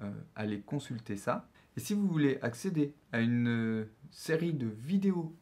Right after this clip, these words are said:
offertes pour apprendre les bases pour améliorer votre son au trombone, je vous invite à cliquer cette fois-ci sur le premier lien qui se trouve sous cette vidéo dans la description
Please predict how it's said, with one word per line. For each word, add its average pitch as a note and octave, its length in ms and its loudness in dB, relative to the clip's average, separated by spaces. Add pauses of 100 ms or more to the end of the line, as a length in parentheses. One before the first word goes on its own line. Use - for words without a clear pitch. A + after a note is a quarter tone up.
offertes C#3+ 500 0 (140)
pour - 160 -6
apprendre D#3 300 2
les B2+ 80 4
bases C3+ 380 2
pour G#2+ 240 -4
améliorer C3 520 -2
votre G2+ 340 -6
son C#3+ 320 -6 (200)
au A#2+ 80 -4
trombone, A#2 440 0 (220)
je D#3+ 140 2
vous F#3+ 200 4
invite C3+ 460 0
à C#3+ 120 2
cliquer B2+ 420 -4
cette C3+ 180 -6
fois-ci C3 320 -2
sur G2+ 220 -2
le G2+ 120 -2
premier G#3 640 6
lien C3+ 300 0 (280)
qui - 100 -20
se - 100 -8
trouve G#2 480 -4 (160)
sous D#3+ 160 -8
cette C#3+ 240 -2
vidéo A2+ 340 -4 (180)
dans F3 140 -2
la D3 140 -2
description A2 680 -8